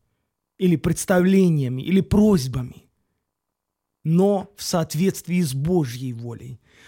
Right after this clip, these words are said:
То есть, э, такой человек, он как бы впадает в руки Божьи, он,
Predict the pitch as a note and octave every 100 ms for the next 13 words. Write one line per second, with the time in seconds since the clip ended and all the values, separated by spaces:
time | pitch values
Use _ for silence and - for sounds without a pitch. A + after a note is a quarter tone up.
0 | - - E3+ E3+ - - D3+ C#3+ C#3+ -
1 | E3+ - A3+ A#3 - F3 D3+ D3 C#3 E3
2 | D3+ C3+ - F3 E3+ C#3 F3 D#3+ - -
3 | F#3 F3+ E3 G#3 E3+ B2+ A#2 D3 C3 A#2
4 | B2 B2 B2+ A2+ B2 C3 - F#3 F#3+ F3